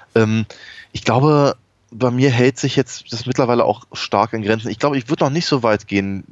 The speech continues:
wie du, ich arbeite dran, aber, äh, ich würd, ich würd die, würd die Chronolo-,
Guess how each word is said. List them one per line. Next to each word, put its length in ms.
wie 120
du, 100
ich 140
arbeite 320
dran, 240
aber, 320
äh, 180
ich 160
würd, 240
ich 100
würd 120
die, 260
würd 120
die 100
Chronolo-, 540